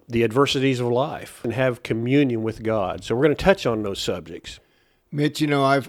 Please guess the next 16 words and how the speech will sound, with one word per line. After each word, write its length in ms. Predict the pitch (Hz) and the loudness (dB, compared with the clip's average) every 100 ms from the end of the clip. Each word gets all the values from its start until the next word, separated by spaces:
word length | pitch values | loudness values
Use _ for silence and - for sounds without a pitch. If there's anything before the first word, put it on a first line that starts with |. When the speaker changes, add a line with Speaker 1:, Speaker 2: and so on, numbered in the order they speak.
| - | -8
Speaker 2:
thought 380 | - - 170 151 | -10 0 4 6
a 40 | |
lot 300 | 131 127 135 | 6 6 6
about 320 | 131 117 113 | 4 -2 -6
prayer 380 | - 135 131 123 | -4 2 4 4
over 180 | 120 113 | 0 -4
the 100 | 113 | -4
years, 540 | 120 123 117 113 - - | 0 0 -2 -6 -12 -18
even 280 | - 180 175 | -4 0 2
in 40 | 156 | 2
the 60 | |
last 320 | 147 147 143 | 2 2 0
year 260 | 151 143 160 | 0 2 4
or 60 | 135 | 2
two, 400 | - 139 127 120 | 0 2 2 2
and, 240 | 117 127 | -2 -8